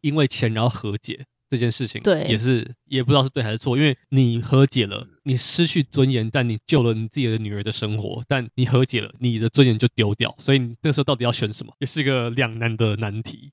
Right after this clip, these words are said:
Speaker 1: 对，伊朗最喜欢玩这种两难的问题。
Speaker 2: 对，
Speaker 1: 对。
Speaker 2: 但我觉得这就很有趣啊。
Speaker 1: 对，对，对，
Speaker 2: 嗯。
Speaker 1: 就是我觉得有趣的地方就是在于这群人其实都是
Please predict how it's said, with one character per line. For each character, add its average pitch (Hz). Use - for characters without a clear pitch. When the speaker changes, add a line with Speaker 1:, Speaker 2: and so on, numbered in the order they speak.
Speaker 1:
对， -
伊 147
朗 110
最 147
喜 131
欢 120
玩 113
这 123
种 110
两 110
难 107
的 107
问 123
题。 -
Speaker 2:
对， 185
Speaker 1:
对。 202
Speaker 2:
但 269
我 202
觉 180
得 180
这 202
就 233
很 208
有 165
趣 -
啊。 -
Speaker 1:
对， 147
对， 143
对， 143
Speaker 2:
嗯。 131
Speaker 1:
就 -
是 196
我 131
觉 -
得 131
有 123
趣 143
的 131
地 131
方 123
就 -
是 123
在 120
于 104
这 202
群 147
人 110
其 -
实 110
都 120
是 117